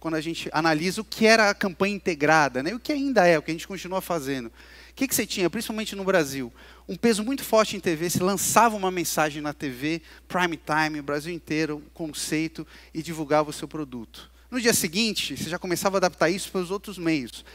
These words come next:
né? Fazia outdoor, fazia mídia impressa, colocava o merchandising, ponto de venda, rádio, enfim. Usava todo o arsenal para disseminar ainda mais e fazer o retargeting de quem viu isso na T V. Aí, até mais tempos atrás,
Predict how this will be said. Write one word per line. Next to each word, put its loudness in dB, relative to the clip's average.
né? -2
Fazia -2
outdoor, 0
fazia -4
mídia -8
impressa, -4
colocava 0
o -6
merchandising, -2
ponto -6
de -12
venda, -2
rádio, -2
enfim. -10
Usava 0
todo -6
o 2
arsenal 2
para 8
disseminar 0
ainda 2
mais 0
e -10
fazer -2
o -2
retargeting 2
de -8
quem -6
viu -6
isso -8
na 0
T -4
V. -8
Aí, 6
até -2
mais 4
tempos -2
atrás, 2